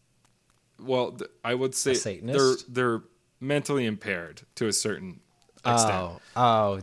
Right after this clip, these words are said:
Speaker 2: that's right.
Speaker 1: I would say
Speaker 2: That's
Speaker 1: that
Speaker 2: right.
Speaker 1: their,
Speaker 2: Definitely.
Speaker 1: their olfactory senses are probably
Speaker 2: System.
Speaker 1: crippled because they
Speaker 2: Right,
Speaker 1: can't,
Speaker 2: right, right,
Speaker 1: you
Speaker 2: right.
Speaker 1: know, taste is, is ninety percent smell or something like this. But let's go on.
Speaker 2: Yeah.
Speaker 1: "Being forced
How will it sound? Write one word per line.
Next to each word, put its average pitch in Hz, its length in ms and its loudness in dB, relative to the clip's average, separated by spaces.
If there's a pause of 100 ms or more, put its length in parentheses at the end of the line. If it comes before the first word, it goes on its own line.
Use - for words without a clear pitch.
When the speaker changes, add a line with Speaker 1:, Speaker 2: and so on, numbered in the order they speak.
Speaker 2:
that's 113 320 0
right. 104 120 2
Speaker 1:
I 147 80 10
would 156 160 2
say 170 180 4
Speaker 2:
That's 151 100 4
Speaker 1:
that 135 120 4
Speaker 2:
right. - 80 -8
Speaker 1:
their, 120 140 4
Speaker 2:
Definitely. 101 300 0
Speaker 1:
their 110 280 0
olfactory 143 1000 2 (1000)
senses 139 520 2
are 101 100 0
probably 131 600 2
Speaker 2:
System. 117 200 0
Speaker 1:
crippled 151 380 -2 (720)
because 120 460 -2
they 117 160 2
Speaker 2:
Right, 110 60 -6
Speaker 1:
can't, 120 320 0 (100)
Speaker 2:
right, 110 140 -6
right, 101 160 -4
Speaker 1:
you 123 80 -2
Speaker 2:
right. 104 80 -2
Speaker 1:
know, 92 160 -8 (320)
taste 127 380 -2
is, 101 260 -6
is 107 360 -10
ninety 107 280 -4
percent 98 320 -6
smell 101 300 -6
or 95 60 -8
something 92 300 -10
like 90 160 -14
this. 82 200 -10 (880)
But 127 140 -2
let's 131 160 2
go 120 180 2
on. 98 100 2
Speaker 2:
Yeah. 98 180 -4 (720)
Speaker 1:
"Being 160 240 0
forced 202 640 -2